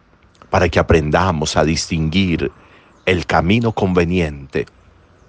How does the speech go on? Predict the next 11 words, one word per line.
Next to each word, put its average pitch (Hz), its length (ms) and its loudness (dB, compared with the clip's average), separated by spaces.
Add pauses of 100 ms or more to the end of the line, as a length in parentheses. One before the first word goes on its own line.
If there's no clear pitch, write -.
(1500)
Adviento 107 500 2
es 123 140 0
tiempo 123 420 2
para 82 500 0 (800)
aproximarnos 110 1200 0
y 104 120 4
allegarnos 87 1200 -2 (1120)
a 95 160 0
Jesús - 640 -2
que 120 160 -2
nace 82 560 -2